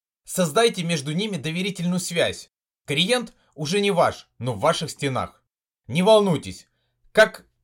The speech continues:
правило, при правильно построенной структуре салона, атмосфере сервиса, уровне мастеров и выборе от вас никто не уйдёт.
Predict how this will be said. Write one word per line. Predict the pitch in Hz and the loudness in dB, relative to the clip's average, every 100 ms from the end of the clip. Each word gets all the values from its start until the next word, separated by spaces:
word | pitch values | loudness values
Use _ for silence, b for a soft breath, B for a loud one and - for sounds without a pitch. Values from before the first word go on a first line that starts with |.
| _ _ | _ _
правило, | - 240 226 196 131 95 78 _ _ _ _ | 2 4 4 4 2 0 -8 _ _ _ _
при | 214 226 - | -4 -4 2
правильно | 208 220 208 180 | 6 6 4 2
построенной | 160 196 185 - 208 180 143 127 | 2 2 0 0 2 2 -2 -8
структуре | - 165 - 165 123 | -10 -10 -8 -8 -4
салона, | - 131 190 233 160 90 _ _ | 2 4 4 2 -2 -4 _ _
атмосфере | 160 165 160 - 190 143 | -2 0 -2 -2 -6 -4
сервиса, | 123 214 240 214 - 117 92 _ _ _ _ | -4 0 0 0 -8 -10 -10 _ _ _ _
уровне | 220 226 147 151 | 0 2 2 0
мастеров | 147 - 165 226 240 - _ - | -4 -2 4 6 4 0 _ -4
и | 220 | -2
выборе | 208 170 135 104 87 _ _ | 0 0 0 0 -6 _ _
от | - 139 | -6 2
вас | 240 240 - _ _ | 2 2 -2 _ _
никто | 143 233 - 208 | -8 -6 -2 0
не | 175 151 | 0 0
уйдёт. | 135 107 95 - | -4 -4 -4 -6